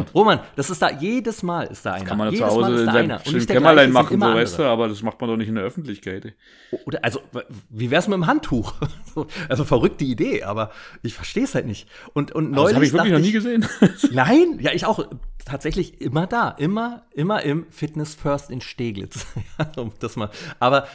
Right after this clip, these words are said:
Speaker 2: ähm, äh, jedes Mal. Und neulich saß ich auf dieser Bank direkt bei dem Föhn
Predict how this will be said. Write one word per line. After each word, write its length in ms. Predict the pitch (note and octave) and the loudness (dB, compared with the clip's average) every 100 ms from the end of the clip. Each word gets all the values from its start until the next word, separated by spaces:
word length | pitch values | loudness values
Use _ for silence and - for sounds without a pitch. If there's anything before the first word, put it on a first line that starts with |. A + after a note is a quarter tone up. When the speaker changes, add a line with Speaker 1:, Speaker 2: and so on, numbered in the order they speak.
| - - | -10 -4
Speaker 2:
ähm, 140 | B2+ - - - - - - - - | -2 -4 -8 -10 -12 -12 -12 -14 -8
äh, 200 | A2+ A#2+ - - - _ - | -4 -4 -4 -8 -10 _ -2
jedes 380 | C3 A#3 A#3 | 0 0 -2
Mal. 160 | G#3+ F#3 | 0 0
Und 100 | G#2 | 0
neulich 360 | C3 D3 G#3 A3+ | 0 0 -2 -2
saß 240 | D3 D#3+ F3 | 0 0 -2
ich 100 | C#3 | -6
auf 80 | |
dieser 240 | - C3 B2 | -6 -4 -2
Bank 320 | A#2 E3 B3 | -2 -2 -6
direkt 340 | C#3 C#3+ - | -6 -6 -6
bei 100 | - | -6
dem 180 | D3 C#3 | -6 -8
Föhn 560 | - - F3 D#3 A#3+ | -6 0 2 0 -4